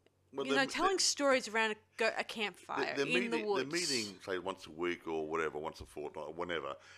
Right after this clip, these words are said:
Speaker 1: and they're sitting around a campfire, but they go at night, about midnight supposedly, and they have a
Speaker 2: Yes,
Speaker 1: little
Speaker 2: supposedly.
Speaker 1: fire go there, and they sit around and tell a scary tale, and they go home.
Speaker 2: Yes.
Speaker 1: Now, the thing is,
Speaker 2: Mm.
Speaker 1: um, j-, just before we go into it, I've seen some of these. I haven't seen those ninety-something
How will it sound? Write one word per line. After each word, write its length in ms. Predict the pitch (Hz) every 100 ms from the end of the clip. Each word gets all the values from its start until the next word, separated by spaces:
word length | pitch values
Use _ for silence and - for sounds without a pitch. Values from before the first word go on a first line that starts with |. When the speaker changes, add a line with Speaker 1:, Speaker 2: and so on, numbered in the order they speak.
| - _ 87
Speaker 1:
and 80 |
they're 60 | 87
sitting 240 | - 95 87
around 300 | 82 82 76
a 60 |
campfire, 440 | - - 85 - 82
but 160 | 92
they 60 | 98
go 300 | 113 117 95
at 80 | 80
night, 360 | 78 73 82
about 300 | 90 85 -
midnight 380 | 80 73 69 69
supposedly, 440 | 67 65 67 92 113 - - _
and 200 | 78 80
they 60 | 80
have 160 | 92 78
a 40 |
Speaker 2:
Yes, 100 | 76
Speaker 1:
little 80 | 73
Speaker 2:
supposedly. 340 | 80 78 76
Speaker 1:
fire 100 | 76
go 60 | 78
there, 100 | 78
and 120 | 80
they 60 | 78
sit 180 | - 71
around 180 | 76 58
and 80 | 71
tell 200 | 76 67
a 40 |
scary 380 | - 80 73 69
tale, 360 | - 73 76 76
and 100 | 85
they 80 | 71
go 220 | 69 76
home. 300 | 104 71 67 - - -
Speaker 2:
Yes. 200 | - -
Speaker 1:
Now, 140 | 90 87
the 60 |
thing 240 | 87 127 98
is, 120 | - - - -
Speaker 2:
Mm. 40 |
Speaker 1:
um, 280 | 101 101 - -
j-, 80 | 95
just 280 | 131 - -
before 220 | 92 104 92
we 100 | 87
go 160 | 85
into 200 | 82 87
it, 80 | 87 - - - _ _ - _ _ _ -
I've 160 | 110 -
seen 440 | 107 101 92 98 -
some 260 | - 85 80
of 60 | 71
these. 180 | 90
I 60 | 98
haven't 140 | 92 85
seen 140 | 82 -
those 200 | 80 78 -
ninety-something 720 | 82 80 78 - 78 73